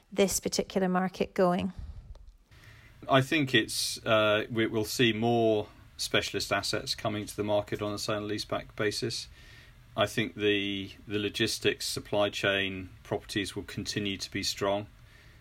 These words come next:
Speaker 2: Um, and our, you know, our, our specialists in those sectors are reporting values that are now higher than going into the crisis in some cases. So that, that, that market, I think, will continue to strive,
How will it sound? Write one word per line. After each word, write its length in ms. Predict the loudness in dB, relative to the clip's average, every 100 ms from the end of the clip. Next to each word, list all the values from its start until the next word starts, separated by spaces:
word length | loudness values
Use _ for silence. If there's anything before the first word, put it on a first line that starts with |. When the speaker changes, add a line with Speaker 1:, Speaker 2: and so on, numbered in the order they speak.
| -14 -4
Speaker 2:
Um, 420 | -2 0 -4 -6
and 140 | 0
our, 300 | 2 2 0 -4
you 60 | -4
know, 100 | 0
our, 280 | 2 0 0 -4
our 120 | -4
specialists 560 | 0 0 0 -2 -2
in 80 | -2
those 200 | -2 -2
sectors 400 | -2 -2 -4 -4
are 60 | -4
reporting 500 | 0 -2 0 -4 0
values 480 | 2 2 -2 -4 -4
that 120 | 0
are 300 | 0 0 -4 -10 -20 -20 -16 -4
now 420 | 0 2 0 -4 -16
higher 480 | -2 4 4 4 0
than 360 | -2 -4 -4 -8 0
going 260 | 0 0
into 220 | -2 -6 -8
the 80 |
crisis 560 | -2 0 0 0 -2 -2
in 80 | -4
some 200 | -4 -2
cases. 460 | 0 -2 0 -2
So 240 | -2 -2 0
that, 280 | -2 -2 -4
that, 180 | -4 -6 -20 -18 -6
that 140 | -4
market, 400 | 0 -2 -2 -2
I 80 | -2
think, 220 | -2 -8 -8
will 80 |
continue 480 | -10 -10 -8 -6 -6
to 180 | -6 -4
strive, 600 | -4 -2 -2 0 -2 -6